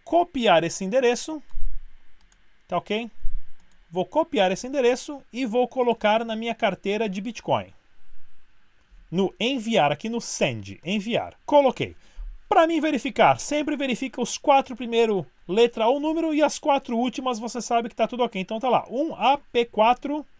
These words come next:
volto lá em cima lá, um A P quatro, finalzinho F T J V, finalzinho, deixa eu ver, F T J V, tá certo. Copiei todos os,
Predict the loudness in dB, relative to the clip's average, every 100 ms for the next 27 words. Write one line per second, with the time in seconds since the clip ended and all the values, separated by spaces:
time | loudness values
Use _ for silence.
0 | _ -20 _ -20 _ -20 -20 -16 2 4
1 | 4 0 -4 -4 -6 -2 0 0 -2 -10
2 | -20 -12 -10 -4 -2 -2 -4 0 2 2
3 | 2 -4 -2 2 4 2 -2 -10 -12 _
4 | _ _ _ -6 0 2 2 -4 -6 -2
5 | 0 0 -2 -2 0 2 2 2 2 0
6 | -2 -4 -8 0 4 4 4 -6 -12 _
7 | -20 _ _ _ -8 0 2 2 -4 -4
8 | -4 0 0 6 4 4 -4 0 0 0
9 | -2 -4 -4 -6 -4 -8 -8 0 0 2
10 | 0 0 -2 2 2 2 0 -4 -6 -10